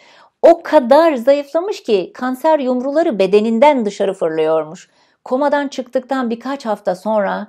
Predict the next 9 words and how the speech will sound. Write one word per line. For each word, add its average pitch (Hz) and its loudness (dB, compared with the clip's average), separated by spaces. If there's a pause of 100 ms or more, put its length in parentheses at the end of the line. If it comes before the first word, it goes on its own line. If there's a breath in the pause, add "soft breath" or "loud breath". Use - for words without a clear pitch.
(120)
kanser 220 -4
yumruları 170 -6 (100)
eriyip 262 -6
akıp 254 -12
gidiyor. 175 -8 (880)
Şimdi 277 -6
tümüyle 247 -2
şifalanmış 170 -6
durumda, 147 -4